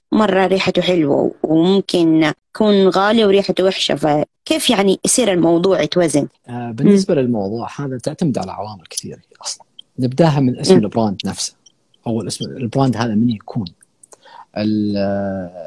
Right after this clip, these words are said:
Speaker 2: أو المكونات اللي استخدمت، الكحول اللي استخدمت في العطر، آه، النوتات اللي استخدمت في العطر، هل هي طبيعية أو لا؟ هل هي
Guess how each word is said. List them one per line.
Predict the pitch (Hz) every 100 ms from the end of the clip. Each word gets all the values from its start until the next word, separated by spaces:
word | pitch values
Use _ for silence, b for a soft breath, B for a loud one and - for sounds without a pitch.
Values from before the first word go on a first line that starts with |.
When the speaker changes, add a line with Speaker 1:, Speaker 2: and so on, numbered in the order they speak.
| -
Speaker 2:
أو | 120
المكونات | 127 117 113 113 113 - 135 151 190 135
اللي | 117
استخدمت، | - 135 - 117 107 95
الكحول | 98 - 156 139
اللي | 101 -
استخدمت | - 107 - 98 95 -
في |
العطر، | 92 87 107 135 123 120 69
آه، | 65 80 90 110 - 104
النوتات | 101 101 131 127
اللي | 101
استخدمت | 95 - - 104
في | -
العطر، | 101 98
هل | 98
هي | 101
طبيعية | 101 98 101 101 104 98
أو | - 95
لا؟ | 113 - 127
هل | 120
هي | 113